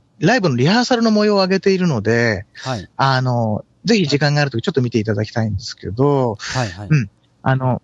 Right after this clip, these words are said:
Speaker 1: うん。で、ぎ-、あの、盲目のギタリストで、で、その彼と僕がベース、それからドラムが長谷川浩二という、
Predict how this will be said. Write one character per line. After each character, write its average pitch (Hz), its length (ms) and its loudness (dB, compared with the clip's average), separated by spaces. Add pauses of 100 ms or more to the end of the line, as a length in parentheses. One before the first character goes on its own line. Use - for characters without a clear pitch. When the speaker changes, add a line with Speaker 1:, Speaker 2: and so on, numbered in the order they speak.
Speaker 1:
う 170 80 4
ん。 113 140 -2 (260)
で、 165 160 2
ぎ-、 147 220 -6
あ 143 60 4
の、 127 180 0
盲 170 200 4
目 196 180 2
の 180 100 2
ギ 160 80 0
タ 160 140 0
リ 151 80 0
ス - 80 -4
ト 95 140 -2
で、 113 320 0 (720)
で、 151 260 2
そ 196 140 0
の 202 120 2
彼 202 300 2
と 151 160 2
僕 127 300 -2
が 123 160 2
ベ 117 180 0
ー 113 40 -2
ス、 113 260 -4
そ 160 140 -2
れ 165 80 0
か 165 100 0
ら 160 200 0 (300)
ド 135 120 2
ラ 165 100 2
ム 160 160 0
が 143 300 0 (160)
長 - 100 -4
谷 175 160 0
川 202 180 2
浩 202 280 2
二 110 60 -6
と 110 140 0
い 101 220 -2
う、 - 60 -8